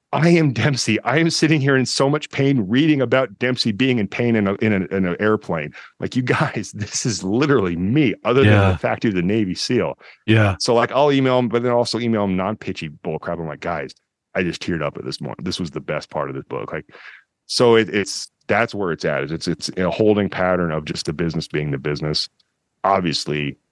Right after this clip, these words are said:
Speaker 1: they're highly motivated to sell a
Speaker 2: Sure,
Speaker 1: series
Speaker 2: sure,
Speaker 1: to a book.
Speaker 2: of course.
Speaker 1: Like, uh, what's his name? Jack Carr selling, uh, Terminal
Speaker 2: Yes.
Speaker 1: List.
Speaker 2: Yeah.
Speaker 1: Like, that's a dream come true for them. Don't get me wrong.
Speaker 2: Right.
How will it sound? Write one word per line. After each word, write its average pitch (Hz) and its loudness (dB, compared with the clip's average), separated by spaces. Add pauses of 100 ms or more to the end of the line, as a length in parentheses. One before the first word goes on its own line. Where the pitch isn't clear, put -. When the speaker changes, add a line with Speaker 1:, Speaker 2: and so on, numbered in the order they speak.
(120)
Speaker 1:
they're 95 2
highly 85 -2
motivated 76 -8
to 76 -10
sell 90 -4
a 80 -2
Speaker 2:
Sure, - 4
Speaker 1:
series 78 -14
Speaker 2:
sure, 78 2
Speaker 1:
to 73 -16
a - -18
book. - -18
Speaker 2:
of - -10
course. - -2
Speaker 1:
Like, 92 -2
uh, 82 0
what's 92 -4
his 82 -12
name? 82 -8
Jack 92 -6
Carr 87 -6
selling, 78 -8
uh, 78 -8
Terminal 87 -6
Speaker 2:
Yes. - -10
Speaker 1:
List. 71 -8 (220)
Speaker 2:
Yeah. 101 4
Speaker 1:
Like, 101 -4
that's 127 0
a 104 0
dream 101 0
come 80 -6
true 92 -2
for 69 -6
them. 69 -10
Don't 92 -2
get 85 -2
me 73 -6
wrong. 71 -4 (360)
Speaker 2:
Right. 92 4